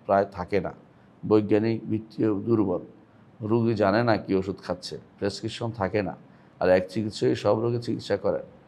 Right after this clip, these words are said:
এবং যে সমস্ত চিকিৎসা তারা দেন এর কোনোটাই বৈজ্ঞানিক প্রমাণ নেই।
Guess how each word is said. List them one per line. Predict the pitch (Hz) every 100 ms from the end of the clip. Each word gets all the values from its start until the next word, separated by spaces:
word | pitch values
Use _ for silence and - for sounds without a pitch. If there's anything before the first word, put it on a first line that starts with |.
| - - - 87
এবং | 95
যে | 98
সমস্ত | 98 117 120 120
চিকিৎসা | 113 110 110 123
তারা | 123 107 113
দেন | 107 123 95
এর | - 101 -
কোনোটাই | 120 120 117
বৈজ্ঞানিক | 101 107 95 104 110 104
প্রমাণ | 101 104
নেই। | 120 110